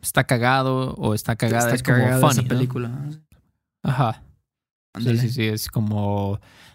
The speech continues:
Speaker 1: la película de Ralph, el Demoledor, está cagada.
Speaker 2: Ujú, sí. Sí, estoy de acuerdo.
Speaker 1: Es
Speaker 2: Wreck-It Ralph.
Speaker 1: Wreck-It Ralph?
Speaker 2: Sí.
Speaker 1: It's a funny movie.
Speaker 2: Sí.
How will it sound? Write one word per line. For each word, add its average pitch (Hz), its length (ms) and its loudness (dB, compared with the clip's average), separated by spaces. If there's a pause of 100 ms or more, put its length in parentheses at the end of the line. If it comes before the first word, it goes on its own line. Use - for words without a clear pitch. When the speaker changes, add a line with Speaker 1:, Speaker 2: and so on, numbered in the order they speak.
(100)
Speaker 1:
la 135 360 0
película 135 460 2
de 120 360 0
Ralph, 131 380 0
el 123 140 0
Demoledor, 117 840 0
está 123 280 -2
cagada. 127 640 0
Speaker 2:
Ujú, 190 380 2
sí. 190 200 -2 (800)
Sí, 160 80 0
estoy 165 200 2
de 147 60 2
acuerdo. 151 320 2
Speaker 1:
Es 120 220 -2
Speaker 2:
Wreck-It 143 240 2
Ralph. 143 300 2 (960)
Speaker 1:
Wreck-It 151 320 6
Ralph? 165 300 2
Speaker 2:
Sí. 127 300 2 (680)
Speaker 1:
It's 151 140 4
a 147 80 0
funny 160 280 4
movie. 170 320 0 (160)
Speaker 2:
Sí. 214 400 0